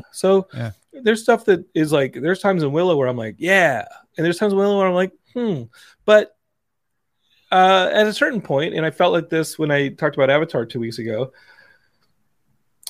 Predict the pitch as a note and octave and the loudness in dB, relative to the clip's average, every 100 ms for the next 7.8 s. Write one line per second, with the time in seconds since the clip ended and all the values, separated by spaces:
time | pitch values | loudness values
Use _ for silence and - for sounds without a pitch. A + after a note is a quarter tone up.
0 | - G3 G3+ G3+ F#3+ E3 F#3 F#3 E3+ E3 | -4 -2 -2 0 0 2 2 2 2 2
1 | E3 - D3+ D3+ - A#2+ A#2+ A#2 A#2 _ | 2 -2 -2 -4 -6 -6 -4 -6 -8 _
2 | _ _ C#3 A#2+ B2 A#2+ G#2 _ _ _ | _ _ -6 -2 0 0 -4 _ _ _
3 | _ _ F#3 C3+ F#2+ E2+ - - - C#3 | _ _ 0 0 -6 -10 -16 -4 0 0
4 | - - - _ - D3 - - - - | -2 -14 -16 _ -4 -4 -4 -6 -4 -4
5 | D#3 E3+ C#3 B2 _ _ _ _ _ - | 0 0 0 -6 _ _ _ _ _ 0
6 | E3+ E3+ D3 D#3 E3+ E3 E3 F3 _ _ | 4 4 4 2 0 0 -2 -8 _ _
7 | _ _ _ D3 C#3+ - - | _ _ _ -2 -2 -2 -16